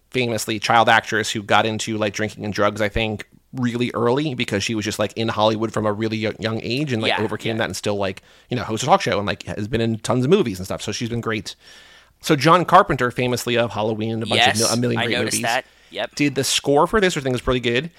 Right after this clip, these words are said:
Speaker 2: Yep.
Speaker 1: And he was gonna direct the original one,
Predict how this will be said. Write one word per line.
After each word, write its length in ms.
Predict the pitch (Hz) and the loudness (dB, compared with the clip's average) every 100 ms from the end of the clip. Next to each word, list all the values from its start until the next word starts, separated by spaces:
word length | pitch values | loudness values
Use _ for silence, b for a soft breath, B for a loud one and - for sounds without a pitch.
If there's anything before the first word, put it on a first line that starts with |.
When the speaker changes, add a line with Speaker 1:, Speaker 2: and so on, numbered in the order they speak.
| b b | b b
Speaker 2:
Yep. 140 | 117 135 | -2 -2
Speaker 1:
And 100 | 127 | -2
he 160 | 165 | 0
was 200 | 170 160 | 2 2
gonna 200 | - 156 | 2 0
direct 340 | 139 139 139 127 | 0 2 2 2
the 120 | 127 | -2
original 580 | 123 131 190 214 214 135 | 0 0 0 2 2 2
one, 420 | 113 104 107 127 | 0 -2 -4 -6